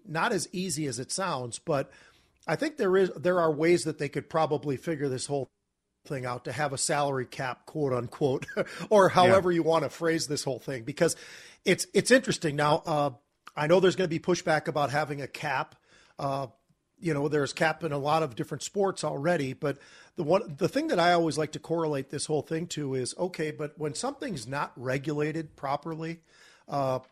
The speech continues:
Speaker 1: that's a problem. And, and the easiest thing is to just look over at Bitcoin, right? <laughs> everybody
Speaker 2: Mm-hmm.
Speaker 1: understands, "Hey, this Bitcoin, why, why do we even have that?" Why do, you know, there's a lot of people that to this day would say, say to you,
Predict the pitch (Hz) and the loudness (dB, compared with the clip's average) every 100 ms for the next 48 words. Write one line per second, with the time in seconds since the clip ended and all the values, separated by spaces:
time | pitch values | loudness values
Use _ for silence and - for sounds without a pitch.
0 | _ 180 190 - - 156 151 113 - _ | _ -2 -2 -4 -2 -2 -2 -6 -16 _
1 | 147 143 - 156 151 196 214 196 185 - | -10 -10 -6 -4 -4 -4 -4 0 -2 -2
2 | - 165 156 - 156 123 151 - 151 165 | -4 -4 -4 -6 -8 -6 -6 -4 -2 0
3 | 135 123 110 151 143 - 113 110 _ - | -2 -4 -6 -4 -6 -8 -18 -18 _ -8
4 | 123 - - - - - - - _ 196 | -8 -8 -14 -20 -20 -20 -20 -20 _ 4
5 | 196 202 185 180 165 156 - 175 160 156 | 6 6 8 8 6 2 0 2 2 4
6 | 269 269 196 - 294 320 175 156 131 165 | 2 2 0 0 -4 -4 -4 -2 2 0
7 | 190 160 277 302 269 208 185 190 247 147 | 2 2 2 2 -2 -2 -4 -4 -4 -8
8 | 135 - 156 190 185 160 156 175 180 214 | -10 -4 -2 0 0 0 2 2 0 -2
9 | 269 185 180 170 143 143 - 156 135 - | -2 -2 -2 0 0 0 -2 -2 -2 0
10 | 190 175 139 - 156 160 165 151 151 135 | 0 2 -2 0 -2 -2 0 0 0 -2